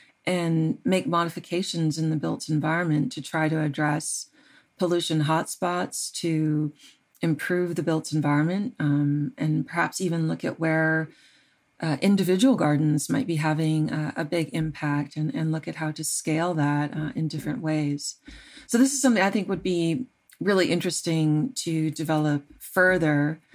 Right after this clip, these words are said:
uh, to answer your question that I've probably been most surprised by. It wasn't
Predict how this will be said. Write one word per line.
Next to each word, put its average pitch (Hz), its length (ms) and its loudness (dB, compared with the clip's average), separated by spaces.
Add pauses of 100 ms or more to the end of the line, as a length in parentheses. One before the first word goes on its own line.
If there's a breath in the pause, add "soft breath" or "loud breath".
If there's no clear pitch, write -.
(280 loud breath)
uh, 156 240 0
to - 120 -8
answer 180 300 0
your 156 80 2
question 156 420 0
that 151 100 4
I've 156 160 -2
probably 175 240 -2
been 156 340 2 (460 loud breath)
most 165 280 4
surprised 190 520 0
by. 147 180 2
It - 160 -2
wasn't 226 440 2